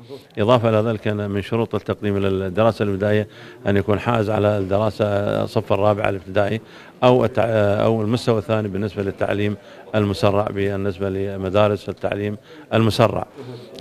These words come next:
أما ما يكون، ما يقدم على ال-، ما، ما يكون التقديم على المرحلة المتوسطة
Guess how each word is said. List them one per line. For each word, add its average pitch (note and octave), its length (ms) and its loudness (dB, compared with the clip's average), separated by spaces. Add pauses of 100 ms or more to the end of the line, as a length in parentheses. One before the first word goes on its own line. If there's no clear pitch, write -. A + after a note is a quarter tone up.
أما B2+ 260 8
ما B2+ 140 4
يكون، C3+ 220 0
ما A#2+ 200 4
يقدم A2+ 360 0
على G#2 220 0
ال-، G#2 200 -2
ما، G#2 320 -2
ما G#2+ 160 0
يكون A#2+ 180 -2
التقديم G#2 380 -2
على G2 180 0
المرحلة G2 640 -2
المتوسطة A2 560 0